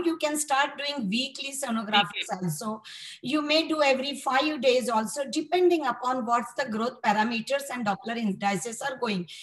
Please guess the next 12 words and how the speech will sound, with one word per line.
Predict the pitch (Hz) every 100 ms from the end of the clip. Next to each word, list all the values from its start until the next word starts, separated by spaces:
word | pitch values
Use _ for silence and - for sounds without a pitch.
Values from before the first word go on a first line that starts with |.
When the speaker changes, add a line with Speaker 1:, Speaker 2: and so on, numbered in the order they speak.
| -
Speaker 1:
You | 302
may | 302 311 311 320
do | 330 - 277
alternate | 254 311 320 302 320 320 277
if | -
the, | 269 269 - - - -
uh, | 240 233 233 233 226 254
diastolic | 262 294 - 302 311 - -
flow | 302 330 294
is | 262 247 214
getting | 240 262 285 214 208 202 _ -
off. | 247 262 196 -